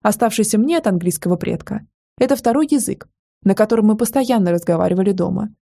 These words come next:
и полные собрания Шекспира и Шоу в оригинале. Но, как несложно догадаться, советским офицером прадед не стал.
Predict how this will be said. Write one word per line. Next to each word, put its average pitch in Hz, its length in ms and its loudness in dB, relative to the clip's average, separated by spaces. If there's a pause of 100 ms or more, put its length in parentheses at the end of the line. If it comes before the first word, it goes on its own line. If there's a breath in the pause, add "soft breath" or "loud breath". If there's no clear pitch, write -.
и 233 80 2
полные 294 380 0
собрания 208 460 2
Шекспира 220 500 0
и - 100 -8
Шоу 185 320 0
в 226 80 0
оригинале. 196 580 -2 (640)
Но, 277 140 2
как 285 200 0
несложно 262 420 0
догадаться, 208 640 -2 (240)
советским 269 520 0
офицером 277 500 0
прадед 180 340 -2
не 175 80 2
стал. 190 360 -6